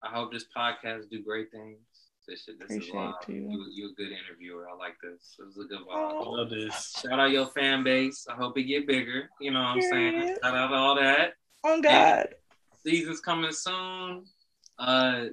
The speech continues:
Speaker 1: be on the lookout. On Instagram, we gonna drop a whole bunch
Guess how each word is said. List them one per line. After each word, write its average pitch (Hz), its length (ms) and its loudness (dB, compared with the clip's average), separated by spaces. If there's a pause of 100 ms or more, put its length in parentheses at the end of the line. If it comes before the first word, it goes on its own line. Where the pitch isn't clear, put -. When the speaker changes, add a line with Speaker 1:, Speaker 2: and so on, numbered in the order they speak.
Speaker 1:
be 156 160 2
on 170 120 4
the 160 60 0
lookout. 160 600 4 (580)
On 131 200 -6
Instagram, 156 560 0
we 151 80 0
gonna 143 180 0
drop 135 240 0
a - 20 -10
whole 139 220 -2
bunch 135 180 -4